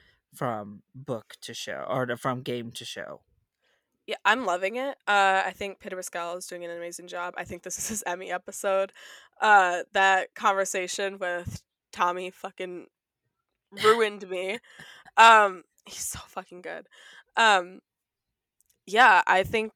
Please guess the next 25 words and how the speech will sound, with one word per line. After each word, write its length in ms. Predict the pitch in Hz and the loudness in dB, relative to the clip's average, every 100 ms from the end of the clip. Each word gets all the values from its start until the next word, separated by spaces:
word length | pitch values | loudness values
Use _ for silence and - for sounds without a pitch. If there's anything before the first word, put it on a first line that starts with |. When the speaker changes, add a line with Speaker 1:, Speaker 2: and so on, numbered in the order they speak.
| - - - | -18 -16 -8
Speaker 2:
I 80 | |
think 160 | 190 269 | -4 -4
it's 100 | 277 | -6
beautiful 500 | - 196 330 - 160 | -8 -8 -6 -6 -6
what 140 | 175 | -6
they're 120 | 180 170 | -8 -8
doing 300 | 170 170 180 | -6 -8 -8
with 160 | 180 | -16
his 140 | - - | -14 -14
character 640 | - 165 160 180 170 175 | -10 -8 -8 -6 -6 -6
and 340 | - 180 170 180 | -6 -6 -8 -8
just 460 | 190 175 - - _ - - _ | -4 -4 -6 -14 _ -20 -20 _
how 240 | - 220 202 | 4 4 6
we 140 | 202 | 2
are 500 | - 190 190 180 185 _ _ _ _ - | 2 4 6 4 -2 _ _ _ _ -6
getting 440 | 220 202 196 196 - | -4 -2 -2 -4 -6
a 420 | 175 175 180 180 - | -2 -2 -4 -8 -12
maybe, 640 | 185 208 233 226 202 190 _ _ _ _ _ _ _ | -14 -12 -10 -8 -8 -10 _ _ _ _ _ _ _
um, 520 | 208 202 180 170 - _ _ _ _ _ _ _ _ _ _ - _ _ _ _ _ _ | -8 -6 -6 -10 -16 _ _ _ _ _ _ _ _ _ _ -20 _ _ _ _ _ _
softer 560 | - 214 196 - 214 196 | -8 -4 -4 -4 -10 -8
tempered 720 | - - 180 - 196 202 220 _ _ - | -10 -14 -10 -4 -2 -4 -10 _ _ -6
Joel 460 | 226 220 220 247 _ _ _ _ _ _ - | -2 0 -2 -6 _ _ _ _ _ _ -10
than 120 | 226 233 247 | -6 -6 -6
Speaker 1:
Yeah. 260 | 226 262 269 | -4 -4 -4
Speaker 2:
anything. 120 | 269 | -8